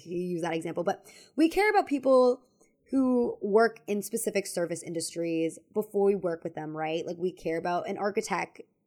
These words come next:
if, if we're trying to design a house. We care about the person who's doing our nails at the nail salon, but yet we don't care about who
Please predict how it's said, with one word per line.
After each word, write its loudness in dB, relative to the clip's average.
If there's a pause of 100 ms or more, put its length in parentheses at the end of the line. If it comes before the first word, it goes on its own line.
(140)
if, -6 (240)
if -6
we're -2
trying -6
to -4
design -2
a 0
house. 0 (360)
We 0
care 0
about 0 (520)
the 6 (180)
person 4
who's 0
doing 2
our 2
nails 2
at -8
the -2
nail 0
salon, -6 (520)
but 6
yet 6
we 0
don't 2
care 2
about 2 (180)
who 2